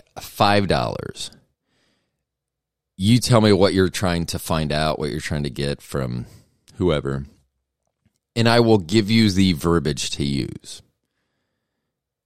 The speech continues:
So it'd be a five dollar, "I'm gonna try this."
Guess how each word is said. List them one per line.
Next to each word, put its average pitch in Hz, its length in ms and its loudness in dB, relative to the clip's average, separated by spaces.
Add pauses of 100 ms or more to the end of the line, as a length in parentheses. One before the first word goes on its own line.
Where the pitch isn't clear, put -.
(120)
So 101 120 2
it'd 90 160 6
be 90 100 4
a 73 80 0
five 110 460 0
dollar, 95 440 4
"I'm 101 120 2
gonna 90 160 0
try 69 260 -2
this." - 320 -10